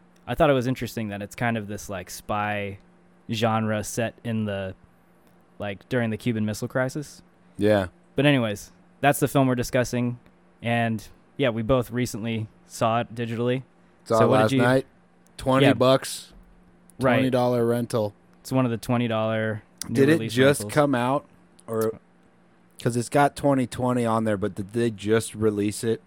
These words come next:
Speaker 1: It
Speaker 2: to
Speaker 1: says March
Speaker 2: streaming?
Speaker 1: nineteenth on, uh,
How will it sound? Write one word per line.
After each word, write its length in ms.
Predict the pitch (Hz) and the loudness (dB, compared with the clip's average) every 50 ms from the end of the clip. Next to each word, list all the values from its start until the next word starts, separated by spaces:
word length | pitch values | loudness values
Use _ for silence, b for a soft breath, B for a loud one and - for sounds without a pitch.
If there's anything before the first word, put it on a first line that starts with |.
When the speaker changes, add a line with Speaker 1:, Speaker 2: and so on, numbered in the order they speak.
| _ _ _ _ _ _ _ _ _ _ _ - | _ _ _ _ _ _ _ _ _ _ _ -6
Speaker 1:
It 100 | 131 135 | -2 2
Speaker 2:
to 40 | - | 4
Speaker 1:
says 180 | 220 220 196 | 4 4 4
March 220 | 175 156 143 143 139 | 6 4 4 4 4
Speaker 2:
streaming? 240 | - - 127 120 117 | 2 0 0 0 0
Speaker 1:
nineteenth 420 | 117 120 131 147 - - - - - _ _ _ - | 0 0 -2 -2 -4 -8 -18 -20 -20 _ _ _ -10
on, 320 | 110 113 113 113 113 110 | -6 -4 -4 -2 -2 -2
uh, 320 | 110 107 104 101 101 104 | -4 -4 -4 -6 -8 -8